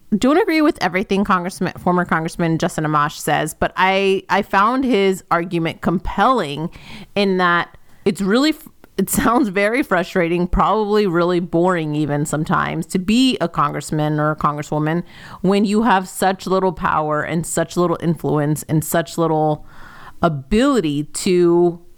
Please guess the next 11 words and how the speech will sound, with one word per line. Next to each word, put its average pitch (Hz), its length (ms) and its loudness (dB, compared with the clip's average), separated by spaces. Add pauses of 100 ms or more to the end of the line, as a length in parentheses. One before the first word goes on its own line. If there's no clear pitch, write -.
be 180 200 -2
able 156 360 2
to 139 600 0 (300)
influence 170 500 0
legislation. 143 720 -4 (520)
What 214 100 2
he 254 140 2
doesn't 247 340 -2
mention 254 480 0
are 170 240 2
committees. 190 540 -2